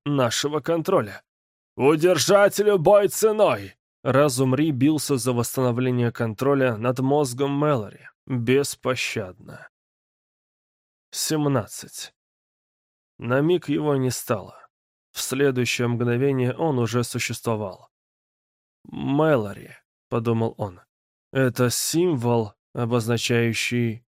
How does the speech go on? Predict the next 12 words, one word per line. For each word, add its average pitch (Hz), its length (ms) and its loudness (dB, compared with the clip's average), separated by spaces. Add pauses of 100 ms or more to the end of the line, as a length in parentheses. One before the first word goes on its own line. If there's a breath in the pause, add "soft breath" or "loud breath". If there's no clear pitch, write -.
(160)
меня». 117 800 -2 (880)
Чужая 135 400 0
мысль 131 380 -2
исчезала. 120 720 -4 (220)
Он 131 140 0
ухватился 127 640 -2
за 120 160 0
нее, 117 240 0
удержал 127 500 0
этот 127 180 -6
символ. 107 460 -6 (640)
Мэлори. 107 800 -2